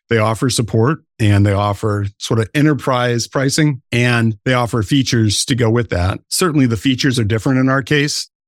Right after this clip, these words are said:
I think we're gonna have a lot more around, "Oh, you need a large team for this. You need to manage a fleet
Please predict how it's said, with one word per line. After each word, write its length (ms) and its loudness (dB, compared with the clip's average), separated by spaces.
I 120 0
think 200 0
we're 120 2
gonna 160 4
have 180 0
a 40 0
lot 240 0
more 300 2
around, 360 2
"Oh, 120 0
you 120 2
need 160 2
a 60 0
large 480 -2
team 200 2
for 140 -2
this. 460 0
You 80 2
need 180 2
to 80 0
manage 480 2
a 60 -2
fleet 500 0